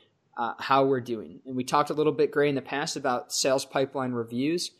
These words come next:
how important those are. You can't do a good sales pipeline review without having a good sales pipeline that, that is accurate. <clears throat> So every day, this, this one, it should, it should truly be every day.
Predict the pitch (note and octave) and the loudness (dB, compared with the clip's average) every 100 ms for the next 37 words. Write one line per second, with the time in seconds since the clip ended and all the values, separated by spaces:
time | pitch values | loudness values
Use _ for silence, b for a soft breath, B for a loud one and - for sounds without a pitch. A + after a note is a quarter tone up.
0 | _ _ _ _ - - A#2+ A2+ - C3+ | _ _ _ _ -12 -6 -6 -2 0 0
1 | D3+ C#3+ D#3 D3+ E3 E3 E3+ - _ _ | 0 2 2 4 6 6 4 -4 _ _
2 | _ - C#3 D#3 D3+ D#3 D3 C#3+ C#3+ C3+ | _ -12 -6 -2 0 4 6 6 4 2
3 | C#3 D3+ C#3+ D3+ D3+ D3 D#3 B2+ C3+ D3+ | 2 2 2 0 0 0 2 2 4 4
4 | C#3 C3 B2 C#3 C3 - C3+ B2 C3+ B2+ | 4 0 0 0 0 0 0 0 -2 -2
5 | B2 A#2+ A#2+ C3+ A#2+ A#2 B2+ A#2+ - - | 0 0 -2 -2 0 2 2 0 -6 -18
6 | _ b b b _ G3+ E3+ C#3+ - D3 | _ b b b _ -2 0 0 2 2
7 | C#3+ D3+ D#3+ F3 F3 D3+ C#3 B2 B2 B2+ | 4 6 6 6 6 6 4 4 2 4
8 | D#3 - - D3+ F#3+ - D#3+ C#3 B2+ - | 4 2 -2 4 4 4 2 2 2 2
9 | C#3+ B2+ - C3 - C3+ - _ _ _ | 0 -2 -4 -2 0 -2 -6 _ _ _
10 | _ - G#3 G#3 E3+ C#3+ C#3+ B2+ C3+ C3+ | _ 4 8 10 10 6 6 4 4 4
11 | C3 A#2+ A#2+ A#2+ C3+ | 4 2 0 -2 -8